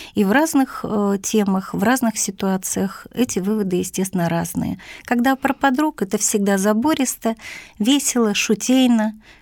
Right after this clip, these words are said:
Это правильно, мы большие девочки. Если мы сами себя не развеселим, нам уже никто в этом не поможет.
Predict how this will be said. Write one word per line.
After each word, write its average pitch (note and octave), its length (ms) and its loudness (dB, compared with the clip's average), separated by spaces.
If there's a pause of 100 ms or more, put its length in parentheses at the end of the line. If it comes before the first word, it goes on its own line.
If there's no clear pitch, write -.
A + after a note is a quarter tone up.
Это E4+ 200 -2
правильно, C4 540 2
мы G#3 160 4
большие A3+ 520 2
девочки. B3+ 580 0
Если G#3 380 0
мы A3 140 4
сами C#4+ 300 4
себя B3+ 300 2
не B3 140 6
развеселим, A3 880 0
нам B3 300 6
уже A#3+ 260 4
никто B3 360 6
в - 60 0
этом C4+ 360 6
не C4+ 120 4
поможет. D#4+ 720 4